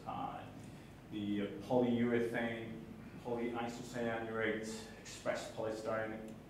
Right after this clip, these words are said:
express polystyrene, extruded polystyrene, and the child of the hour, polyethylene. So we started putting these things, or we started to develop these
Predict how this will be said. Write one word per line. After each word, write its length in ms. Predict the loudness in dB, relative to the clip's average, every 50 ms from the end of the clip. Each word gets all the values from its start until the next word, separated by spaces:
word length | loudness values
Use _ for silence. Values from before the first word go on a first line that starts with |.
| -14 -14
express 540 | -10 -8 -8 0 6 8 10 10 10 8 8
polystyrene, 720 | 8 8 8 8 8 8 8 8 8 6 6 4 2 0
extruded 560 | -2 -4 -6 0 4 8 8 10 10 8 6
polystyrene, 640 | 6 4 4 4 4 4 4 2 4 2 0 -2 -4 -6 -6 -8 -10 -10 -4 0
and 440 | 2 4 6 10 12 12 12 12 10
the 100 | 6 2
child 360 | 2 4 4 6 8 8 8
of 100 | 6 8 8
the 80 | 10
hour, 380 | 12 12 12 12 10 10 8 6 4 0 -4 -6 -8 -10 -12 -14 -14 -6 0
polyethylene. 880 | 2 4 6 6 4 2 2 0 0 -2 -4 -6 -6 -8 -8 -8 -8 -8 -10 -12 -12 -14 -14 -14 -16 -16 -16 -16 -16 -16 -18 -18 -18 -18 -16 -16 -16 -16 -16 -16 -16 -16 -16 -16 -14 -14 -14 -14 -14 -14 -14 -12 -12 -12 -14 -14 -14 -8
So 80 | -6 -2
we 80 | 0
started 360 | 4 8 8 10 10 8 6 2
putting 280 | 0 0 2 2 2
these 180 | 0 0 -2 -4
things, 560 | -6 -6 -6 -8 -8 -8 -8 -8 -8 -10 -10 -12 -14 -14 -14 -14 -14 -16 -16 -16 -16 -14 -2 2
or 80 | 4
we 60 | 4 4
started 320 | 6 6 8 8 8 8
to 100 | 6 4
develop 600 | 4 4 6 8 10 10 12 10 8 6 2 0
these 340 | -2 -2 -4 -4 -6 -10